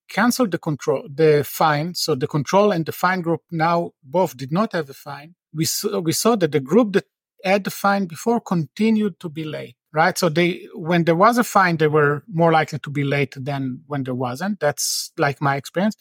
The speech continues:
But they continued to do so later. And, uh, the explanation is really about information. Before that,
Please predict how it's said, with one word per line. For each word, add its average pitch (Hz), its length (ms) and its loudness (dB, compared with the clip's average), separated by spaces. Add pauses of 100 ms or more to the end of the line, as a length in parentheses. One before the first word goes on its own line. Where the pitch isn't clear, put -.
But 175 100 2
they 196 140 6
continued 226 480 6
to 202 100 2
do 180 180 0
so 170 280 4
later. 156 640 2
And, 156 340 -2
uh, 147 320 2
the 151 100 2
explanation 226 460 2
is 156 160 2
really 170 200 6
about 143 280 0
information. 147 640 -12 (100)
Before 208 300 4
that, 202 180 2